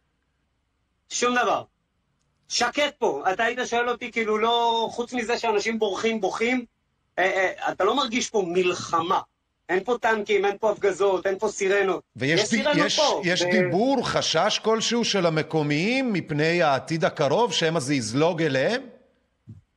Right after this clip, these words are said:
Speaker 1: מי, הרומנים?
Speaker 2: כל מי שגר
Speaker 1: לא
Speaker 2: בקו
Speaker 1: חושב.
Speaker 2: הגבול.
Speaker 1: לא, בכלל לא.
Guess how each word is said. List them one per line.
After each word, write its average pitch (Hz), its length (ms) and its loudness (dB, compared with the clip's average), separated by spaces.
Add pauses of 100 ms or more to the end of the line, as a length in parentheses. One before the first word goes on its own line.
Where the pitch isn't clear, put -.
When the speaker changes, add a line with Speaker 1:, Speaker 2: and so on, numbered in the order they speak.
(1300)
Speaker 1:
מי, 185 140 2
הרומנים? 180 680 0 (680)
Speaker 2:
כל 160 160 0
מי 190 100 0
שגר 196 320 2
Speaker 1:
לא - 40 4
Speaker 2:
בקו 190 100 2
Speaker 1:
חושב. 196 280 2
Speaker 2:
הגבול. 160 480 -2 (1600)
Speaker 1:
לא, 220 220 2 (100)
בכלל 214 400 0
לא. 131 140 -6